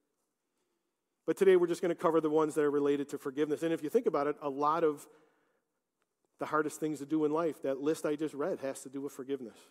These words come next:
And the key thought of today's message, and I truly believe this in my heart, and I believe T J,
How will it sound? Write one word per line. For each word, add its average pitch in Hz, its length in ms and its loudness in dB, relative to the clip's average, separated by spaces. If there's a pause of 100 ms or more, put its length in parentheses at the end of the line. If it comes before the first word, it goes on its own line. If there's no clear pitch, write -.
(1500)
And 175 100 0
the 175 40 4
key 240 180 -2
thought 170 260 4
of 156 60 0
today's 147 340 0
message, 139 420 -6 (1120)
and 151 100 0
I 151 80 2
truly 180 340 4
believe 160 240 2
this 147 140 -4
in 151 60 -8
my 147 120 0
heart, 147 300 -2
and 143 100 -4
I 139 60 -2
believe 143 320 -4
T 160 160 -8
J, 147 180 -6